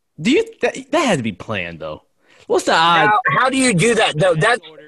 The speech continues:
Speaker 1: It's your dad and then you. Come on, that, that shit was planned.
Speaker 2: No, but, but Ciroc, though, you can't, you can't plan hitting a home run, though. I mean, you, you just, you can't plan that.
Speaker 1: Isn't that the goal every <laughs> time you go up to bat,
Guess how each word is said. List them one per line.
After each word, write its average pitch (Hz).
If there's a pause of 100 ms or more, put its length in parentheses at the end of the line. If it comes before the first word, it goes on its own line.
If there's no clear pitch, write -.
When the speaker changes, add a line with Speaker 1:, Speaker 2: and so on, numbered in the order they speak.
Speaker 1:
It's 127
your 156
dad 147
and 127
then 131
you. 120
Come 226
on, 127
that, 185
that 233
shit 165
was 127
planned. 123
Speaker 2:
No, 185
but, 208
but 185
Ciroc, 185
though, 175
you 165
can't, 202
you 165
can't 220
plan 143 (600)
hitting 180
a 139
home 139
run, 127
though. -
I 180
mean, 202
you, 202 (100)
you 175
just, 196 (320)
you 180
can't 208
plan 180
that. 123 (520)
Speaker 1:
Isn't 196
that 185
the 147
goal 151
every 160
<laughs> -
time 202
you 185
go 151
up -
to 139
bat, 139